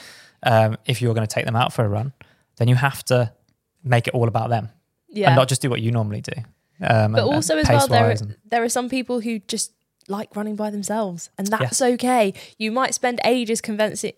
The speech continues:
Speaker 2: convincing your friend
Speaker 1: Mm.
Speaker 2: to start running, and the result of that might be that you're never gonna run together, but that's okay.
Speaker 1: Yeah.
Speaker 2: You've got them running.
Speaker 1: Well, then you can talk about running when you're not running, and you can listen to running podcasts together.
Speaker 2: Together.
Speaker 1: Yeah,
Speaker 2: On a
Speaker 1: wouldn't that
Speaker 2: car
Speaker 1: be sweet?
Speaker 2: journey.
Speaker 1: Um,
Speaker 2: Lovely.
Speaker 1: <laughs> but I, but I think things like,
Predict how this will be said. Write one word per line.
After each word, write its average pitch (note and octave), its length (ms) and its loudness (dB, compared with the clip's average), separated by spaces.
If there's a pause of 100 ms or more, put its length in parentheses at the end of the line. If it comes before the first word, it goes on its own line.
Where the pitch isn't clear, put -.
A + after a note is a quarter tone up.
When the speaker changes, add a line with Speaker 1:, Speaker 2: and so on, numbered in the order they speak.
Speaker 2:
convincing G#3+ 340 -6
your G#3 140 -4
friend A3 500 0 (260)
Speaker 1:
Mm. A2+ 80 0
Speaker 2:
to G#3+ 120 -2
start A3 320 0
running, G3+ 480 0 (260)
and F#3+ 240 -2
the G3+ 100 -4
result A3+ 360 0
of G3 80 -8
that F#3+ 240 -2
might A3 260 -4
be F3+ 180 -4
that F#3 120 -6
you're G#3+ 160 -2
never G3+ 260 -4
gonna G3 200 -6
run F#3 180 -6
together, F3 480 -4
but C#3+ 100 -2
that's - 240 2
okay. D4+ 300 4
Speaker 1:
Yeah. D4+ 80 6
Speaker 2:
You've E3+ 180 0
got - 160 0
them D4+ 180 -2
running. F#3 360 0 (100)
Speaker 1:
Well, D#3+ 120 4
then F3 100 4
you E3 80 2
can D3 100 -4
talk G3+ 160 0
about B2+ 180 0
running B2 200 -2
when C3 80 -6
you're C3+ 80 -4
not C3 100 -2
running, B2+ 280 -2
and C3+ 100 -2
you A#2+ 40 0
can B2 80 0
listen B2+ 160 2
to B2+ 60 4
running B2 180 6
podcasts G#2+ 380 0
together. - 380 -2
Speaker 2:
Together. A4 520 0
Speaker 1:
Yeah, D4+ 200 4
Speaker 2:
On F4+ 60 4
a - 160 -6
Speaker 1:
wouldn't D4+ 160 2
that B3+ 60 4
Speaker 2:
car A#3+ 80 2
Speaker 1:
be A#3 60 4
sweet? G#3 500 0
Speaker 2:
journey. - 20 -
Speaker 1:
Um, D3+ 520 4 (100)
Speaker 2:
Lovely. F#3+ 240 4 (120)
Speaker 1:
<laughs> - 100 -20
but F3+ 120 8
I, F3+ 180 6
but - 180 0
I D#3+ 60 4
think E3 220 -4
things D3+ 180 0
like, - 280 2